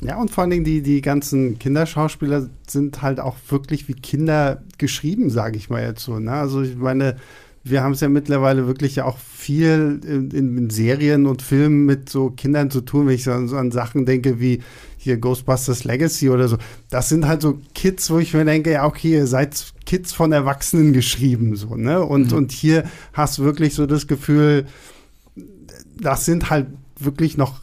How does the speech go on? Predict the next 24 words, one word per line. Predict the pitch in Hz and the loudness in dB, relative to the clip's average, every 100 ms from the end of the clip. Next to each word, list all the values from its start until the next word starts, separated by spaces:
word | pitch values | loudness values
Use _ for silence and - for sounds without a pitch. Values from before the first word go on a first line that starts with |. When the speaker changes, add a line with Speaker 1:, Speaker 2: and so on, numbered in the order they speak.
| - - | -16 -4
Speaker 1:
Kinder, | 175 180 120 113 | 0 2 2 0
so | 117 123 117 | 0 0 0
mit | 117 135 139 | -2 -2 2
dem | 139 131 135 208 120 | 2 2 -2 -8 -4
Bonus | 113 151 160 156 - | 2 4 4 2 -2
dazu, | 143 143 151 | -4 -2 0
dass | 143 139 | 0 0
sie | - 131 | 0 0
halt | 135 | 0
offensichtlich | 131 131 139 135 135 143 - | -2 -2 -2 -2 -4 -8 -6
irgendwelche | 135 135 139 131 139 135 131 - - - - - | -4 -2 0 0 0 2 2 -2 -12 -20 -20 -12
faszinierenden | - 127 - 127 131 139 135 135 127 | -8 -6 -6 -4 0 0 2 0 0
Fähigkeiten | 160 165 170 120 117 123 107 | 0 0 -2 -6 -4 -4 -2
haben. | 110 110 | -2 -4
Aber | 110 113 | -4 -4
ansonsten | 120 117 113 123 | -4 -4 -4 -4
sind | 120 123 | -2 -2
sie | 127 123 | -2 -2
halt | 120 | -2
absolut | 123 - - 135 131 - | -4 -8 -4 -2 -4 -6
nachvollziehbar | 127 120 113 127 - - 147 139 - 143 135 135 131 131 | -4 -4 -2 -4 -6 -2 -2 -2 -6 -2 0 2 0 -2
und, | 127 123 120 139 | -2 -2 -4 -8
und | 131 117 113 | -6 -6 -8
sehr | - 123 127 127 131 - | -6 -2 -2 -2 -4 -10